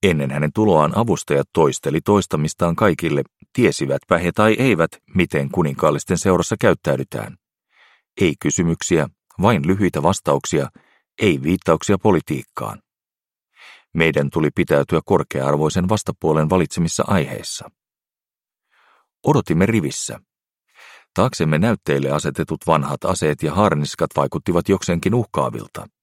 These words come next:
Tuntui kuin olisimme olleet koululaisia, jotka odottavat rehtorin puhuttelua. Lopulta hän sitten saapui,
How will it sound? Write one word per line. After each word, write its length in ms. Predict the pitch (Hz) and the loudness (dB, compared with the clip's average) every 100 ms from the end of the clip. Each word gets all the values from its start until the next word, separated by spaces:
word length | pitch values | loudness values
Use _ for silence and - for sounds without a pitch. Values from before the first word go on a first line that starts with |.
| _ _ _ - - - _ _ | _ _ _ -20 -20 -20 _ _
Tuntui 340 | - 147 80 69 | 0 2 2 0
kuin 240 | - 76 85 | 0 0 2
olisimme 360 | 85 80 78 | 0 0 2
olleet 240 | 80 85 - | 2 2 2
koululaisia, 720 | 127 90 71 67 67 76 67 - _ | 2 2 2 -2 -2 -4 -4 -10 _
jotka 340 | 85 80 - 87 | -2 -2 0 0
odottavat 560 | 101 78 - 76 87 | 2 0 -2 -6 -4
rehtorin 500 | 90 80 - 87 101 | -2 -4 -2 0 0
puhuttelua. 640 | 104 82 73 - - - - _ _ _ _ _ _ _ _ _ _ - - _ _ _ - | 0 -2 -4 -12 -14 -14 -18 _ _ _ _ _ _ _ _ _ _ -20 -20 _ _ _ 0
Lopulta 420 | 92 120 135 - | 2 4 2 0
hän 140 | 71 | -4
sitten 300 | 71 107 107 | -4 -2 -2
saapui, 500 | 101 117 80 - 60 | 0 0 0 -4 -10